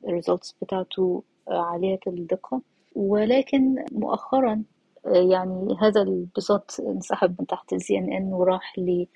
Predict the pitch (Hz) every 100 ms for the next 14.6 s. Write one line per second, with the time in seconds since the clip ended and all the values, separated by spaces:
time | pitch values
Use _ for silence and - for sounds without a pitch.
0 | - - - 190 185 214 214 - 196 180
1 | 185 196 180 - 190 - 180 175 175 -
2 | 180 - 185 170 165 - 180 196 185 180
3 | 165 170 - 170 - 170 165 170 - _
4 | _ _ _ - 190 - 208 - 214 208
5 | 196 - 196 - 202 196 - - 190 190
6 | 185 190 185 175 180 180 190 180 170 185
7 | 196 180 175 170 170 202 240 - _ _
8 | _ _ _ - 190 107 - 226 208 208
9 | - _ - 220 208 202 - 185 180 202
10 | 185 175 185 185 180 175 170 165 170 175
11 | 180 - 180 165 - 180 185 185 - 175
12 | 190 190 233 254 240 214 196 208 202 196
13 | 190 196 202 190 - 185 185 - - 185
14 | - 196 190 - 175 175